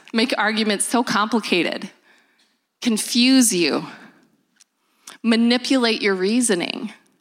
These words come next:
But it's really pretty simple to a mind that stayed on Christ.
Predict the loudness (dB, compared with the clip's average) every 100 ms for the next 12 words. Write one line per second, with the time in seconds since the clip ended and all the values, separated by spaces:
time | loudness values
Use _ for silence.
0 | _ _ _ _ _ _ _ _ _ _
1 | _ _ _ _ _ _ -2 0 0 0
2 | 4 4 4 2 0 0 2 2 0 -2
3 | -4 -4 -2 -4 -6 -16 -20 _ _ _
4 | _ _ -2 2 2 2 0 -2 -4 -4
5 | -2 -2 -4 -6 -8 -6 -6 -8 -10